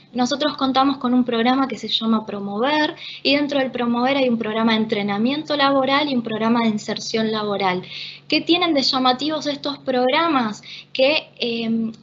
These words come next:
cuentan con una ayuda económica, un apoyo económico a lo largo de todo el proceso, ¿sí? Y en el caso del programa de entrenamiento laboral,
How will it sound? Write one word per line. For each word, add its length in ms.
cuentan 500
con 240
una 240
ayuda 480
económica, 760
un 140
apoyo 460
económico 800
a 140
lo 100
largo 320
de 80
todo 180
el 140
proceso, 720
¿sí? 320
Y 360
en 160
el 140
caso 320
del 140
programa 320
de 100
entrenamiento 720
laboral, 480